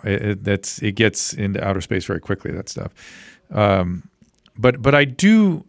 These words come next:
I, you know, again, I, I, I'm just basing it on my instinct on knowing people that are transgender or non-binary, and it seems to be quite good for them. I, and I, and I, we, you, you and I both want people to thrive, right? We're interested in adults thriving.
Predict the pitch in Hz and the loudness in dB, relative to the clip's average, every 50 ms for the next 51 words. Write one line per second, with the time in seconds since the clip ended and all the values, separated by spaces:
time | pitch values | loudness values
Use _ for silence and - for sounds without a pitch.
0 | _ - 117 127 127 - - _ - 127 123 120 117 113 110 127 120 117 117 117 | _ -4 -2 -2 -4 -4 -8 _ -4 -2 2 2 2 4 4 4 4 4 4 2
1 | 117 - - _ - 117 117 123 - - 117 123 117 127 139 127 - - - 120 | 0 -4 -8 _ 0 0 0 0 0 0 0 0 2 2 2 2 0 0 2 4
2 | 127 127 117 - - 117 113 107 104 101 101 98 95 92 95 95 107 107 110 101 | 4 4 4 2 0 0 0 2 2 2 2 0 0 0 0 0 0 0 0 0
3 | - - - 101 95 92 95 - 98 98 92 95 98 104 104 104 101 98 95 - | -2 -2 -2 -2 -2 -2 -4 -4 -4 -4 -2 -2 0 0 2 2 0 0 -2 -2
4 | 107 101 - - 95 95 90 92 92 92 - 92 92 95 92 - 117 110 107 101 | -4 -4 -2 -4 -4 -4 -2 -4 -4 -6 -6 -6 -6 -6 -4 -2 -2 0 0 0
5 | 104 101 98 101 98 90 85 90 87 87 87 90 90 87 104 101 101 98 98 98 | 0 0 2 2 0 0 -2 -4 -6 -6 -8 -8 -6 -4 -4 -2 -2 -2 -2 -2
6 | 98 98 98 98 - - - - - - - _ _ _ _ - - - - - | -2 -2 -4 -6 -10 -14 -20 -20 -20 -20 -20 _ _ _ _ -20 -20 -12 -8 -6
7 | - - - 156 143 139 127 - - 127 120 110 107 120 120 113 - - 117 117 | -4 0 2 2 2 2 0 -2 -2 -2 -2 0 0 0 -2 0 0 0 0 0
8 | 104 - 104 95 - - - - - - - - - - 95 - - 101 98 98 | 2 0 -2 -2 -2 -4 -10 -12 -14 -16 -18 -12 -8 -6 -6 -4 -2 -2 0 0
9 | 101 104 - 110 110 113 117 127 113 110 113 110 117 131 123 123 123 135 123 135 | 0 0 0 2 2 2 4 4 2 2 2 2 4 4 4 4 4 4 4 4
10 | 139 139 131 123 107 123 127 123 - - 127 117 107 - 113 107 - 107 98 92 | 6 6 4 4 4 4 4 4 2 0 0 -2 0 0 -2 -2 0 -2 -4 -4
11 | - - 98 80 78 85 95 107 113 98 95 110 135 131 107 104 107 95 104 95 | -2 -2 -2 -2 0 -2 -4 -2 -2 0 0 0 0 0 -2 -2 -2 -2 -4 -6
12 | - 113 101 95 92 98 95 92 98 - - - - 107 101 95 87 80 78 90 | -6 -4 -6 -2 0 2 2 2 0 -2 -6 -8 -6 -2 -2 0 0 -2 -4 -6
13 | 104 123 | -6 -8